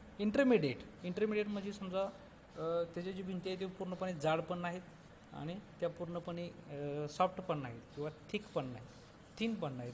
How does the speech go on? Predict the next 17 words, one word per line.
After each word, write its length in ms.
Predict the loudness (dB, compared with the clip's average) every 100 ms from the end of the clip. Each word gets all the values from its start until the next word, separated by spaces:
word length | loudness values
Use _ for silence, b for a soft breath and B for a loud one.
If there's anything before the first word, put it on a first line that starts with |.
| 0
पातळ 240 | 0 0
पण 200 | -4 -4
नाहीत, 180 | -4 -6 -4
तर 40 |
त्याला 220 | -2 0
आपण 320 | -2 -4 -8 -4
जे 80 |
मजेच 360 | 2 4 4 2
असतात 240 | 0 -2
त्याला, 240 | -2 0 0 -2 -16 -18 -18 -18 -18 -6
अ, 180 | 0 2 2
हाफ 340 | 6 6 6
मॅच्युअर 360 | 0 0 0 -4
सेल्युलोज 460 | -4 -4 -4 -4
असं 200 | -4 -6
म्हटलं 180 | -6 -6
जातं. 220 | -8 -10